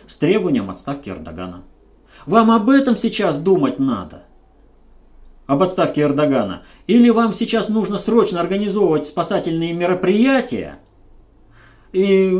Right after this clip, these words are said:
в том числе и своей, это, общественной инициативой? Вот. Р-, разобраться в причинах, почему это стало. А вдруг это диверсия? Что, кстати, э,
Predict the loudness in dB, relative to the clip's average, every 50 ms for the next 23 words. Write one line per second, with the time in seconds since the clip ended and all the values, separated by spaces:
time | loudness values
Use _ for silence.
0 | -2 -4 -6 -2 -2 -2 0 -2 -4 -4 -2 0 0 2 2 0 -2 -2 -2 -2
1 | 0 2 2 2 0 0 -4 -6 -8 -6 -2 -2 0 0 0 -2 -2 -2 -2 -4
2 | -4 -2 -2 -2 -2 -2 -2 -4 -4 -4 -4 -4 -2 -4 -6 -6 -8 -10 -14 -18
3 | -20 _ _ _ -20 -20 -20 _ _ _ _ _ _ _ -2 0 2 0 0 -2
4 | -8 -18 -20 _ _ 0 2 4 4 4 4 2 -4 -6 -2 0 0 2 2 2
5 | 2 2 2 2 4 4 4 4 4 2 -2 -4 -4 -2 0 0 0 0 -2 -4
6 | -4 -2 -2 -2 -2 -4 -6 -6 -4 -4 -2 -2 0 0 2 0 0 0 -2 -4
7 | -4 -4 -4 -4 -4 -6 -6 -6 -4 -2 0 0 0 0 -2 -6 -6 -6 -6 -6
8 | -6 -6 -8 -10 -14 -18 -20 -20 -20 -20 -20 _ _ _ _ _ _ _ _ _
9 | _ -18 -8 -6 -4 -4 -4 -2 -4 -2 0 0 0 2 2 2 2 2 2 2
10 | 2 2 0 0 -2 -2 -2 -2 -2 -4 -4 -6 -10